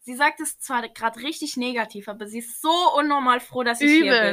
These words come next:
Speaker 1: bin.
Speaker 2: wirklich.
Speaker 1: Ja,
Speaker 2: Don't get me
Speaker 1: also.
Speaker 2: wrong. Ich bin richtig glücklich.
Speaker 1: Aber
Speaker 2: Aber
Speaker 1: auf
Speaker 2: wir
Speaker 1: jeden Fall
Speaker 2: hängen
Speaker 1: wollte
Speaker 2: seit
Speaker 1: ich
Speaker 2: einem Monat
Speaker 1: Ja,
Speaker 2: einfach
Speaker 1: aber ich find's
Speaker 2: zusammen.
Speaker 1: nicht schlimm.
Speaker 2: Nein,
Speaker 1: Ich
Speaker 2: ich
Speaker 1: bin
Speaker 2: auch
Speaker 1: ganz
Speaker 2: nicht.
Speaker 1: zufrieden mit der
Speaker 2: Aber
Speaker 1: ganzen
Speaker 2: dann
Speaker 1: Lage.
Speaker 2: gehen dir irgendwann auch,
Speaker 1: Mir
Speaker 2: obwohl wir reden die ganze
Speaker 1: Das
Speaker 2: Zeit.
Speaker 1: sagst du die ganze
Speaker 2: Ja,
Speaker 1: Zeit.
Speaker 2: ich weiß. Aber ich weiß auch nicht warum, weil wir reden trotzdem die ganze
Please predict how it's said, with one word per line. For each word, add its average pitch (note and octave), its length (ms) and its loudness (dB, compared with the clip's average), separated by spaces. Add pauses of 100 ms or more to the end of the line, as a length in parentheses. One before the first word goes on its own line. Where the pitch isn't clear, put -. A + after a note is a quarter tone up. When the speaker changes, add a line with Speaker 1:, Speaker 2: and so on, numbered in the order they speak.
Speaker 1:
bin. A#3 100 -8
Speaker 2:
wirklich. B3+ 500 0
Speaker 1:
Ja, F3 140 -2
Speaker 2:
Don't C#4+ 220 4
get C#4+ 160 0
me C4 120 0
Speaker 1:
also. A3 80 0
Speaker 2:
wrong. G#3+ 340 2
Ich A3+ 140 -12
bin B3+ 140 -4
richtig C4 400 -6
glücklich. B3 320 -8
Speaker 1:
Aber C4 140 4
Speaker 2:
Aber C#4+ 80 8
Speaker 1:
auf A#3+ 40 -2
Speaker 2:
wir A3+ 120 -2
Speaker 1:
jeden B3 40 0
Fall B3 120 2
Speaker 2:
hängen C4+ 120 2
Speaker 1:
wollte A#3+ 140 2
Speaker 2:
seit A3+ 80 -2
Speaker 1:
ich A3+ 80 -2
Speaker 2:
einem A3+ 180 -2
Monat A3+ 480 0
Speaker 1:
Ja, G3+ 140 -2
Speaker 2:
einfach G#3+ 180 -4
Speaker 1:
aber G3+ 160 0
ich G#3+ 60 -2
find's G#3+ 40 -6
Speaker 2:
zusammen. B3+ 220 -2
Speaker 1:
nicht C4+ 200 -8
schlimm. F#3 180 -20 (260)
Speaker 2:
Nein, D#4 220 0
Speaker 1:
Ich C4 60 -4
Speaker 2:
ich - 20 -6
Speaker 1:
bin A#3 80 -2
Speaker 2:
auch D4 200 2
Speaker 1:
ganz A3+ 120 -6
Speaker 2:
nicht. G3 140 -10
Speaker 1:
zufrieden F3 320 -16
mit - 120 -6
der C4 60 4
Speaker 2:
Aber C4 160 2
Speaker 1:
ganzen F3 200 -10
Speaker 2:
dann B3 140 0
Speaker 1:
Lage. C#4 220 -4
Speaker 2:
gehen C#4+ 160 0
dir D4+ 180 -4
irgendwann C#4+ 460 -4
auch, C#4 240 -4 (320)
Speaker 1:
Mir A#3 160 0
Speaker 2:
obwohl A#3 140 0
wir A#3 120 0
reden A#3 220 4
die A3+ 80 0
ganze G3+ 300 0
Speaker 1:
Das E4 100 0
Speaker 2:
Zeit. F#3+ 220 4
Speaker 1:
sagst C#4 120 -2
du F#4+ 60 0
die B3+ 60 -4
ganze E4 240 2
Speaker 2:
Ja, B3 220 6
Speaker 1:
Zeit. - 40 -4
Speaker 2:
ich D4 40 -2 (180)
weiß. G#3 200 0 (160)
Aber B3+ 140 2
ich C4+ 80 -4
weiß C#4 120 0
auch C4 80 0
nicht C4+ 140 -2
warum, A#3+ 260 -2
weil A3+ 120 -4
wir A3 120 -6
reden B3 220 -6
trotzdem G3 480 -8
die F#3 80 -20
ganze F3 320 -14